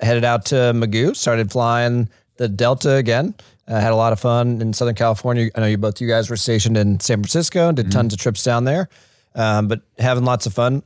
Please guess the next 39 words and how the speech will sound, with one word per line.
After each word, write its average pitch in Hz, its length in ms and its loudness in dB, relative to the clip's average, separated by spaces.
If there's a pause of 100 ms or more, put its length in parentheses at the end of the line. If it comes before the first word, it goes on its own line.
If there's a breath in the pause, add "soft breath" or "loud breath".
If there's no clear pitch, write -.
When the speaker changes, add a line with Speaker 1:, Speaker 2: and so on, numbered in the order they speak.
Speaker 1:
Um, 113 540 2 (160)
in 131 260 2
January, 117 720 2
we 120 100 -2
had, 113 260 2
uh, 104 260 2
the 101 120 -2
Santa 143 320 0
Ana's 123 400 0 (140)
raging. 113 800 0 (360 soft breath)
Uh, 110 180 0
so 107 460 0 (840)
what 123 140 0
happens 135 340 0
then 131 200 2
is 107 140 0
we 113 100 -2
get 107 260 -4
significant 123 540 0
winds 123 340 0
coming 110 260 0
from 98 280 -2
the 95 100 -2
desert, 139 520 0
Speaker 2:
Mm-hmm. 98 240 -4
Speaker 1:
and 110 100 2
we 113 80 2
get 110 120 0
huge, 131 760 0
huge 151 260 2
winds 107 320 0
at 101 60 -4
Magoo. 101 280 0
I 95 80 2
think 131 220 -2
a - 40 -20
couple 147 220 -2
years 147 240 0
ago, 156 440 2